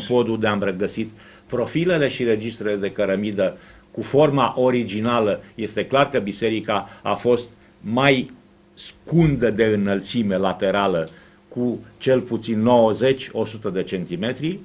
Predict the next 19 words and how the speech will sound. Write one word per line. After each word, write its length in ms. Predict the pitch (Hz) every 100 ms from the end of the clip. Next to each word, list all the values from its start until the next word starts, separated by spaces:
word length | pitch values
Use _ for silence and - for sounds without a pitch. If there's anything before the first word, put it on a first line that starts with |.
| - _ _
Deci 260 | - 95 - -
o 140 | 117
vom, 300 | 113 123 120 - - - _
vom 300 | - 123 120
reduce 580 | 120 113 151 165 131 101
înălțimea, 760 | 120 107 107 101 127 113 98 85 - - _ _
uh, 360 | - 104 101 101
înălțimea, 960 | - 113 113 107 - 135 131 120 101 - -
uh, 280 | 92 101 98 - - _ _ -
uh, 160 | 95 95 - -
parapeților, 800 | 117 113 110 151 147 - 98 95
a 140 | 104
pereților 580 | 107 110 143 135 113 104
exteriori, 720 | 92 82 - 98 87 113 165 85 -
să 180 | - 127
ne 80 | 123
înțelegem, 600 | 120 123 151 151 160 156 - -
fără 360 | - 165 185 185
să, 340 | 180 180 165